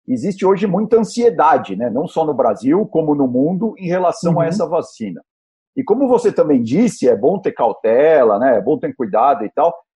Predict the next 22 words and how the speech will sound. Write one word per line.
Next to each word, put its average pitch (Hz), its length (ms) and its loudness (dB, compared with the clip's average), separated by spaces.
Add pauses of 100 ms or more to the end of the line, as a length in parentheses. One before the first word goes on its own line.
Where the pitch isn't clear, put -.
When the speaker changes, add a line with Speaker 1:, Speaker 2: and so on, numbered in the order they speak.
(140)
Speaker 1:
Então, 254 140 2
assim, 220 160 0
eu 190 80 -2
queria 226 220 2
que, 254 280 0
que, 220 160 -4
que 208 160 -6
você, 196 400 0
é, 131 500 4
é, 104 60 -2
se - 200 -10
possível, 120 640 -2
né, 127 240 0
é, 101 400 2
passasse 165 500 -2
pro 139 160 -2
nosso 120 360 -2
ouvinte 107 640 -6 (440)
uma 214 360 4
visão, 175 380 -2
assim, 196 320 -2
realista, 170 840 2